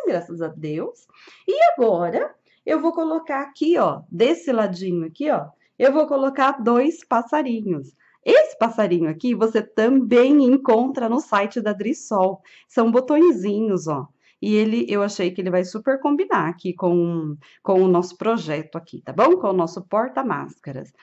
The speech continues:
Então, eu vou passar um pouquinho de cola aqui com cuidado, porque, pelo amor de Deus, que eu não quero mais aconteça nenhum acidente com meus dedinhos hoje.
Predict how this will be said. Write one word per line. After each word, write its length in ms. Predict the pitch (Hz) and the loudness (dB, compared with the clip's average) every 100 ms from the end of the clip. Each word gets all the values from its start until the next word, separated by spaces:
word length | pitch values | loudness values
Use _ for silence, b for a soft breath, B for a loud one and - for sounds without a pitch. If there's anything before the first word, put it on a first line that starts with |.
| b | b
Então, 120 | - | -2
eu 80 | 294 | 0
vou 120 | 262 | 0
passar 280 | 262 220 214 | -2 -2 -2
um 120 | 175 | -4
pouquinho 360 | 170 170 180 170 | -4 -8 -6 -6
de 120 | 165 | -8
cola 280 | 170 160 160 | -8 -8 -6
aqui 160 | 165 180 | -8 -8
com 220 | 226 240 | -6 -6
cuidado, 480 | 247 180 190 226 220 | -6 -4 -4 -4 -6
porque, 480 | 196 190 185 170 175 b _ | -10 -8 -8 -8 -10 b _
pelo 200 | - 277 | -2 0
amor 200 | 240 214 | 0 -2
de 120 | 190 | -2
Deus, 240 | 185 180 180 | -2 -4 -4
que 80 | |
eu 40 | 185 | -6
não 120 | 190 | -6
quero 260 | 190 180 170 | -4 -4 -2
mais 300 | 165 165 _ _ _ | -4 -4 _ _ _
aconteça 520 | - 175 202 185 180 | -12 -6 -4 -4 -4
nenhum 300 | 196 320 277 | 0 2 2
acidente 440 | 226 226 180 175 175 | -2 -4 -2 0 0
com 80 | 185 | -2
meus 180 | 175 | -2
dedinhos 560 | 165 165 160 170 165 156 | -2 -8 -4 -2 -2 -4
hoje. 440 | 147 151 190 285 | -10 -10 -10 -8